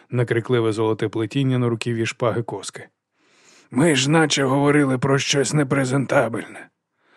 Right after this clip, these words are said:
«Непрезентабельне?» нахмурився штирієць, а тоді знизав плечима. «А, он яке слово. Я пам'ятаю, що ви там щось казали, і пам'ятаю, що цього не зрозумів».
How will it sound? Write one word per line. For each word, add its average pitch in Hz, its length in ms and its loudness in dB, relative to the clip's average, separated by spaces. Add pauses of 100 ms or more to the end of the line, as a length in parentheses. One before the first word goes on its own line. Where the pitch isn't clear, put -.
(460)
«Непрезентабельне?» 151 2000 2 (520)
нахмурився 113 580 -2
штирієць, 98 640 -6 (260)
а 113 100 -4
тоді 127 240 2
знизав 117 380 2
плечима. 110 460 -4 (500)
«А, 127 420 4
он 147 280 4
яке 117 240 0
слово. 104 340 -10 (220)
Я 214 140 -2
пам'ятаю, 196 480 4
що 147 160 2
ви 127 120 4
там 123 200 0
щось 127 180 2
казали, 151 460 2
і 160 60 2
пам'ятаю, 131 480 0
що 127 180 2
цього 131 240 0
не 135 120 4
зрозумів». 127 480 2